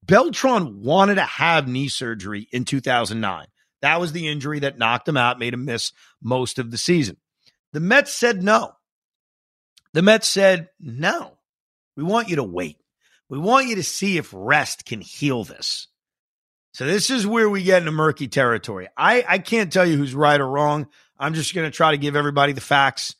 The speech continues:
because I know there's a big part of the audience that doesn't like Carlos Beltran, but then there's a bigger part of the audience that doesn't like Jeff Wilpon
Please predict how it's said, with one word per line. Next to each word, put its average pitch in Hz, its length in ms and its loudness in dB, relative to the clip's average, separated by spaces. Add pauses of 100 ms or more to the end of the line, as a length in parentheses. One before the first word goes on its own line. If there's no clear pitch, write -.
(400)
because 143 180 -4
I 156 80 0
know 175 200 4
there's 175 180 0
a 143 60 -6
big 156 200 -4
part 165 200 4
of 160 40 -4
the 156 120 0
audience 160 380 2
that 123 180 -4
doesn't 151 220 -2
like 165 200 -4
Carlos 151 340 2
Beltran, 160 560 -2 (300)
but 165 100 -8
then 196 120 2
there's 180 180 2
a 143 40 -6
bigger 170 300 0
part 139 300 2
of 135 40 -4
the 139 100 0
audience 135 360 0
that 117 140 -4
doesn't 143 240 -2
like 127 160 -4
Jeff 110 240 -2
Wilpon 113 420 -10